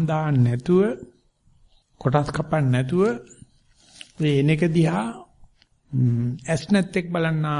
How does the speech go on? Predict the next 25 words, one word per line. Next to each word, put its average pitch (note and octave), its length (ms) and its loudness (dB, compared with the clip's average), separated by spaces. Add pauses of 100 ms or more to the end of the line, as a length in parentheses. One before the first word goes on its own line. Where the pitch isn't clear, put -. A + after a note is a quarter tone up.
වාගේ C3+ 240 -2
බලන්න - 340 -6
කියලා. - 280 -16 (380)
ඇස් C3+ 220 -4
ඇත්තේ C#3+ 400 -4
නමුත් D#3 300 -4
නැත්තෙක්සේ D#3+ 640 -2
බලන්න B2+ 400 -2
කියලා. - 320 -18
දැක්කට A#2+ 560 -6 (640)
නොදැක්කාසේ D#3 920 0
බලන්න C#3 300 -4
කියලා. B2 200 -6
එතකොට E3 260 -6
මේ E3 180 -2
කොයි C#3 280 -2
දේ D#3 140 -2
බැලුවා E3+ 320 -2
සමස්තය D3+ 440 -2
තමයි C#3 280 -4
පේන්නේ B2+ 340 0
එහෙම. A2 140 -6 (640)
නැත්තම් C#3 280 0
සමස්තය C#3 360 0
බලනකොට C3+ 580 -2